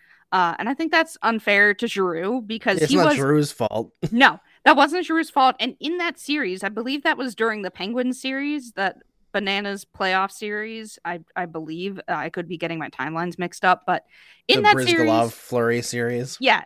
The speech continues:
Speaker 1: and in that series, he was the best player. He,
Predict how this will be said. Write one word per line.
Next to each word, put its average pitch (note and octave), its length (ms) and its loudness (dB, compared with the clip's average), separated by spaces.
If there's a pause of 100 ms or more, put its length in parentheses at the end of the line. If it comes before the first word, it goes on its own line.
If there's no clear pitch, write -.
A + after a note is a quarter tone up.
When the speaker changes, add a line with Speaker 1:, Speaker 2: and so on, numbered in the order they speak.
Speaker 1:
and C#4 220 0
in A4 120 -4
that A4+ 180 -2
series, F4+ 360 0
he F4 80 0
was E4 320 2
the C4 80 -6
best - 320 -6
player. E3 340 -10
He, E4+ 280 0